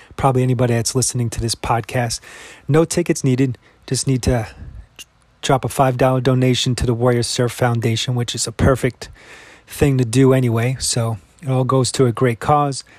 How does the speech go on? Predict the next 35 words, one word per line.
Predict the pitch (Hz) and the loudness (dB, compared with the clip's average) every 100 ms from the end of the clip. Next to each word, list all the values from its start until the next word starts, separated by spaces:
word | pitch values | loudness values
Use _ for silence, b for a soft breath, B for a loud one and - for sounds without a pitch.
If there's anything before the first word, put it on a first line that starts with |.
| b b b - | b b b -2
Barbecue, | 139 139 131 147 139 135 127 b b b _ | 0 0 0 2 2 2 -4 b b b _
surf | - - 139 | -4 0 0
flick, | - 143 135 - - _ b b b b - | 0 0 0 -2 -14 _ b b b b 0
good | 143 - | 0 0
times. | 135 113 107 | -2 -4 -6
So | - | -8
check | 110 - 123 131 | -6 -2 -2 -2
it | |
out. | 117 101 - _ B B B B B | -2 -4 -8 _ B B B B B
The | 143 | 2
other | 151 | 2
thing | 127 151 135 | 2 0 0
I | |
wanted | 127 131 123 - | 0 0 -2 -4
to | - 131 127 117 - - | -2 0 0 -4 -10 -4
talk | 143 123 127 | -2 0 -2
about | 117 120 127 | -2 -2 0
was | 123 113 | -2 -2
the | 120 113 113 - | -2 -4 -8 -4
Wahine | 127 - 170 175 | -4 0 0 0
Classic | - 120 113 117 | 0 -2 -2 -6
was | 120 110 | -6 -4
this | 113 147 | -2 -4
past | - 165 160 - | -2 0 0 0
weekend. | 120 104 117 117 127 B B B B B B | -4 -2 -4 -4 -8 B B B B B B
Was | 127 131 | -2 0
out | 131 127 | 2 2
there | 139 | 2
for | 131 143 | 2 2
a | |
little | 131 131 | 2 2
bit | 117 131 | 2 0
checking | - 143 - 127 | 0 0 0 0
it | 120 | 0
out. | 120 127 | 0 -2